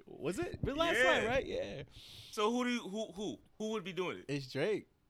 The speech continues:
Speaker 1: And Drake is known to D M slide.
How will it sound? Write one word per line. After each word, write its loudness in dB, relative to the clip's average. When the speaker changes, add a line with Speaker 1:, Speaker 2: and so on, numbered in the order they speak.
Speaker 1:
And 0
Drake 4
is 0
known 2
to -4
D -4
M -4
slide. -14